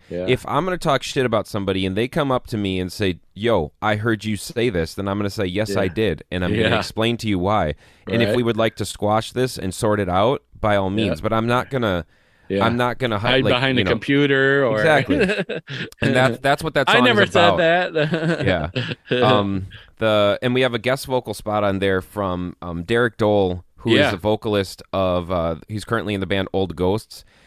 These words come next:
Speaker 1: Okay,
Speaker 2: And,
Speaker 1: that's what it
Speaker 2: um,
Speaker 1: is, Old
Speaker 2: the
Speaker 1: Ghosts.
Speaker 2: really amaz-, the funny thing is, is that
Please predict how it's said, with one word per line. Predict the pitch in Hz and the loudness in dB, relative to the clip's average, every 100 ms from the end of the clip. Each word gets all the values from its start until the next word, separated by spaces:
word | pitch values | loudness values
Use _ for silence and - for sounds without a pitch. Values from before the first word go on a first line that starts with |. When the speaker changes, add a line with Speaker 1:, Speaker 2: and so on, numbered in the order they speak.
| _ | _
Speaker 1:
Okay, | 104 139 107 | 0 2 2
Speaker 2:
And, | 98 95 92 | 2 2 -2
Speaker 1:
that's | 107 104 | -4 0
what | |
it | 98 | 0
Speaker 2:
um, | 90 87 87 | 2 0 -4
Speaker 1:
is, | - | -8
Old | 78 87 | -10 -4
Speaker 2:
the | |
Speaker 1:
Ghosts. | 104 | 0
Speaker 2:
really | 120 113 98 - - 50 65 | 2 0 -2 -10 -20 -20 -4
amaz-, | 113 110 113 107 98 | 0 2 2 0 -4
the | 98 | -4
funny | 90 117 | -2 -2
thing | 113 110 | -2 -2
is, | 98 | -2
is | 98 92 | -4 -2
that | 95 92 | 0 -2